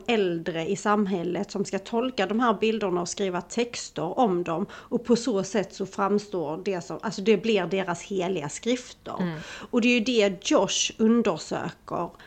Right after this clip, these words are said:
Speaker 1: när han, eh, för han, han pratar med dem om detta. Och då får man reda på allt det här. Och så frågar Josh om han får fota deras heliga skrifter. Och då blir de också helt upprörda och bara, "Nej, absolut inte."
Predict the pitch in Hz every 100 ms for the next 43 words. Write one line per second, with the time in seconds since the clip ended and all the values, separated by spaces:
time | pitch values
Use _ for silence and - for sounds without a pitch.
0 | - 214 208 190 156 233 190 151 160 175
1 | 170 - _ _ 190 185 170 180 - -
2 | - 202 262 247 240 262 247 226 - 262
3 | 269 269 170 175 190 - 190 - - 190
4 | 196 - - - - - - 220 214 214
5 | 214 202 190 208 185 190 180 196 247 262
6 | 247 262 - 254 277 226 220 220 226 220
7 | 196 202 202 208 - 277 302 - 285 311
8 | 262 - 226 202 180 - 202 - 151 202
9 | 190 233 226 202 190 196 233 262 - -
10 | 190 165 170 185 180 185 202 220 185 -
11 | - 233 180 240 240 -